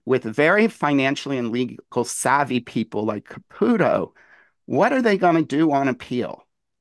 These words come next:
Can they change the story? Um, so I would treat it much more as a forward-looking story. And if you wanna delve into, to all of it,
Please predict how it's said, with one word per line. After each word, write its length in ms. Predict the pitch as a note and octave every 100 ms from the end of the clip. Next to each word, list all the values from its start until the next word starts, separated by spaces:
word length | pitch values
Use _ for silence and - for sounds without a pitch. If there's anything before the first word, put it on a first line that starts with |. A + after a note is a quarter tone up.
| _ _ _ _ _
Can 160 | - C3
they 100 | B2+
change 440 | - A#2+ D#3 -
the 80 | A#3
story? 640 | - - G3+ G3 G3 A#3 A#3 _ _ _ _ _ _ C#3+
Um, 600 | C3 B2+ B2+ A#2 A#2 - _ _ _
so 440 | - - B2+ B2+ -
I 100 | C#3+
would 240 | F3+ F#3 -
treat 260 | - C#3+
it 140 | C#3 -
much 300 | B2+ - A#2+
more 340 | A#2+ A2+ - A#2+
as 460 | A#2+ A2+ A2 - -
a 80 | A#2
forward-looking 760 | - B2+ C3 B2+ A#2+ A#2 A2+ A2
story. 640 | - A2+ A2 G#2 F#2+ - _ _ _ _ -
And 220 | A#2 A#2+
if 140 | -
you 100 | B2+
wanna 240 | D3 D3 C3+
delve 420 | C3 B2 C3 A2+
into, 580 | A#2+ F#2+ - B2+ F#2+ - -
to 300 | - A#2 G#2+
all 320 | B2 C#3+ C#3
of 100 | G#2+
it, 280 | G2+ F#2+